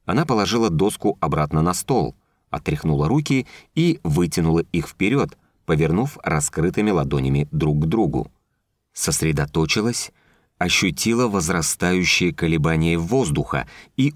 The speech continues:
увидела вытянувшиеся от изумления лица своих подопечных, наблюдавших, как в руках у Атари буквально из ничего появляется светящийся шар,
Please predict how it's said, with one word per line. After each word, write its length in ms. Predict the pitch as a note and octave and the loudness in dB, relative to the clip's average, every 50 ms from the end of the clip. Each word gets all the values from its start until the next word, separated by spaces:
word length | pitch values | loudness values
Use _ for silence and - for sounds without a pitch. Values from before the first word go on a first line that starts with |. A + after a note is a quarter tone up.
| - - | -2 0
увидела 760 | B2 A2+ G2+ F2+ F2 G#2 A2+ G2+ A#2 A#2+ A#2+ B2 B2 - - - | 0 0 2 2 2 2 2 2 0 0 0 0 0 -2 -4 -6
вытянувшиеся 1200 | - D2+ C#2+ D2 E2+ F#2+ F2 - G2+ F#2+ F#2 E2+ - - - F#2 F2+ F2 - - - F2+ F2 - _ | -4 -2 0 2 0 0 0 0 0 0 0 0 0 0 0 0 0 0 -2 -2 -2 -2 -2 -4 _
от 200 | - D#2 D2 - | -6 -6 -4 -2
изумления 680 | E2 D2 C2+ D#2 D2+ C#2+ C#2 D2+ D2+ D#2+ D#2+ E2+ F2 | -2 -2 0 0 0 2 2 0 0 2 2 2 2
лица 400 | D#2+ D2 C#2+ C#2 C2+ - - D#2 | 2 2 0 0 -2 -2 -4 -4
своих 360 | D2 - D2+ D2 C#2+ C#2+ - - | -4 -2 0 0 -2 -2 -4 -4
подопечных, 720 | - D#2+ D2 D2 C#2+ - A2 A2+ - - A#2+ B2 A2+ - - - - - - - | -4 -2 -2 -2 0 0 -2 0 0 0 0 0 -2 -4 -10 -20 -20 -20 -12 -6
наблюдавших, 1000 | - F2+ G2 F2 F2 F2 E2+ D#2 D2 G#2 B2 A#2+ - - - D#2 C2+ - - - - - _ _ | -2 -2 0 0 0 0 0 0 0 0 0 -2 -2 -2 -2 -2 -4 -6 -8 -18 -20 -20 _ _
как 260 | - - E2+ D2+ - | -6 -6 -6 -4 -2
в 80 | D2+ D#2+ | -2 0
руках 500 | D2+ E2+ D#2 - - F2+ E2+ D2+ - - | 0 0 0 -2 -2 -2 -2 -2 -2 -2
у 120 | D#2+ D#2 | -2 0
Атари 600 | D2+ D2 D2 - - A#2 A#2+ G#2+ E2+ C#2 C2 - - - - - | 0 -2 -4 -2 -2 0 0 0 0 -2 -4 -4 -10 -18 -20 -10
буквально 640 | - D2 D2+ E2+ D#2 - F#2+ G#2+ B2+ C3 B2 A#2 A#2+ A2+ - - | -4 -2 -2 -2 -2 -2 0 0 2 2 2 2 0 0 -2 -2
из 240 | B2 A2 F#2+ D#2+ D2+ | -2 0 0 2 2
ничего 640 | F2+ F2+ E2+ D2 - - E2+ D2+ C#2+ F2 G#2+ A#2+ | 2 0 0 0 0 0 0 2 2 2 0 0
появляется 760 | - - E2+ D#2+ D2+ C#2 D2+ D2+ E2 F#2 F#2 - - - F#2 D#2+ | 0 0 0 2 2 2 0 0 0 0 0 -2 -2 -4 -4 -4
светящийся 960 | - - D#2+ D2+ D#2 D2 - - E2+ D2+ D2 - - - D2 C#2+ - - E2 | -4 -2 -2 -2 -2 -2 -4 -2 -2 -2 -2 -2 -2 -2 -2 -2 -2 -2 -2
шар, 440 | - - - C3 C3 G#2 D#2+ D2+ - | 0 0 0 0 0 -2 -2 -6 -10